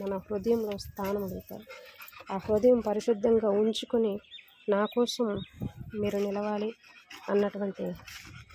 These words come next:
ఆ, ఆ యొక్క తపనతో ఆయన ఎదురు చూస్తున్నారు. మనకి ఈ డబ్బు, ధనము ఇవన్నీ కూడా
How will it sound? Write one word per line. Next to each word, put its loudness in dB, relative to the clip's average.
ఆ, -6
ఆ 2
యొక్క -2
తపనతో 0
ఆయన -2
ఎదురు -4
చూస్తున్నారు. -6
మనకి -2
ఈ 2
డబ్బు, 0
ధనము -2
ఇవన్నీ 0
కూడా -2